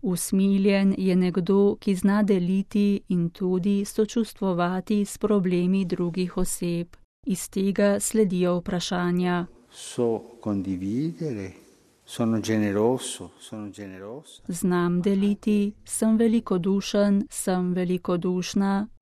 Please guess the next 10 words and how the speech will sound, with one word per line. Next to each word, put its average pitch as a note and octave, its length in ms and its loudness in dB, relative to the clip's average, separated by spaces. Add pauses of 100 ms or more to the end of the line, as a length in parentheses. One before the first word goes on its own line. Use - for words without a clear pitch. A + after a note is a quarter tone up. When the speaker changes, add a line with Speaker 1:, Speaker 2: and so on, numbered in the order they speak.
(160)
Speaker 1:
In G3+ 220 6
ko G3+ 260 4
vidim G#3+ 440 4
nekoga, F#3+ 600 2
ki G#3 140 -2
trpi, G3+ 640 0
ki - 120 -2
je F3+ 160 2
v F3 100 -2
težavah, F3+ 720 0